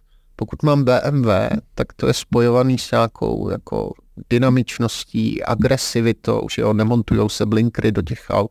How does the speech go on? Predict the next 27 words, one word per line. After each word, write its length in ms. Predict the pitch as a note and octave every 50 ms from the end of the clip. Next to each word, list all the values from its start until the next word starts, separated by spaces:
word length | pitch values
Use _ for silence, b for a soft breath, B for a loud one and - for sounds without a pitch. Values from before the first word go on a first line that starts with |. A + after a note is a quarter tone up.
| - _
protože 160 | - - A2
jsou 200 | - - G#2+ G#2
zbytečný. 680 | A2 A2+ - - B2 A#2+ - - - A#2 A2+ A2 A#2+ b b b b b b b b b b b b b b b -
A 240 | G#2+ A2 A2 A2 - - - _ _ _
když 220 | - C3 B2+ - -
mám 180 | C3+ C3 B2+
Volvo, 420 | A#2+ A#2 B2 B2+ C3+ C3+ C#3+ C3+ C3
tak 220 | A2 B2 A#2+ -
je 60 | A#2+
to 120 | G#2+ - A2+
zase 240 | A2+ - - - -
symbol 380 | - - A#2+ A#2+ A2+ A#2 A#2
bezpečnosti. 800 | G#2 G#2+ - - - - - - - B2+ A#2 - - - A#2 G#2+
Čili 260 | - - B2+ B2 B2+
někdo, 520 | C3+ C#3 C#3 C3 D3 C#3+ D3+ C#3+ C#3 C#3 - -
někdo 260 | - C3 B2 C3 C3 B2+
vlastně 300 | B2+ A#2+ - - C#3 -
určil 400 | - C#3 B2 A#2 - - A#2+ A2+
ten 200 | - A#2+ B2 B2+
rámec, 600 | A#2 A#2 A2+ G#2 G#2+ A#2 A#2+ A#2+ A2+ - - -
ten 200 | - A2+ A2+ -
edge. 300 | - G#2+ G2 - - - -
Když 140 | A#2+ A2+ -
si 120 | - B2
zakládám 560 | A#2 B2+ A#2 - - A#2 A#2+ A#2 A#2+ A#2+ B2
restauraci, 720 | A#2+ A#2 - - - B2 C3 C3 B2 A#2 - - - A2
tak 100 | A2+ B2